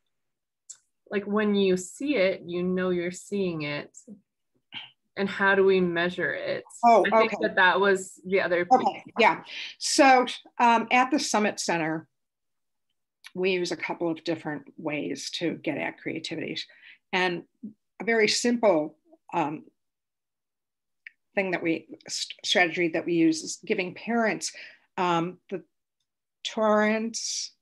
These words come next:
Speaker 2: checklist of creative positives. And so it's a checklist basically that,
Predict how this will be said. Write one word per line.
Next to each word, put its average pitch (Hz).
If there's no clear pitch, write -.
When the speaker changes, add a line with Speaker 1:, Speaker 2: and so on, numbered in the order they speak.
Speaker 2:
checklist 170
of 143
creative 175
positives. -
And 165
so 202
it's -
a 180
checklist -
basically 190
that, 190